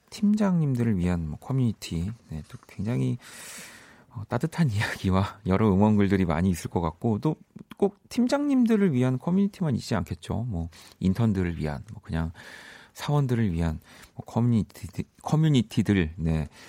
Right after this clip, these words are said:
있을 텐데 이제 그 안에서, 음, 이제 그 다른 직급의 분들을 이해하는 뭐 시-, 시간이 된다면 뭐 이 커뮤니티에서 열심히 활동하는 것도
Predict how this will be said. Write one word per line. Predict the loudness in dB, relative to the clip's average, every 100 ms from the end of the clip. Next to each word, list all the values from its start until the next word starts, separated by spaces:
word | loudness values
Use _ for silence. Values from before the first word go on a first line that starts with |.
| -20 -20 -20 -20 -20 -20 -14 -10
있을 | -4 -2
텐데 | -2 0 0
이제 | 0 -2
그 | -2 -2
안에서, | 0 0 0 -2 -4 -6 _ _ _ _ _ _ _ _ _ -8
음, | -4 -4
이제 | -6
그 | -8
다른 | -10 -6 -2 0 0 -2 -6 -12 _ _
직급의 | -12 -2 0 2 0 -2 -6
분들을 | -4 0 2 0 0
이해하는 | 2 2 2 2 0 -2
뭐 | -4 -8 -12 -20
시-, | -20 _ _ _ -20
시간이 | -8 -4 -2 -2
된다면 | -4 -4 -2 -4 -4
뭐 | -2 -2
이 | 0 0
커뮤니티에서 | 0 0 0 0 -4 -4 -2 -2
열심히 | -2 -2 -4
활동하는 | -4 -4 -4 -4
것도 | -4 -8 -6 -6